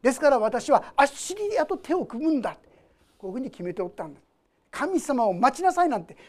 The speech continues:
そんなバカバカしい方法を取るな。もう神様じゃない、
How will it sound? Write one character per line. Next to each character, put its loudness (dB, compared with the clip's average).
そ -4
ん -6
な 2
バ -4
カ -10
バ -10
カ -4
し -14
い -4
方 -2
法 -4
を -6
取 -2
る -4
な。 -4
も 8
う -12
神 -4
様 -2
じ -6
ゃ -4
な 2
い、 -4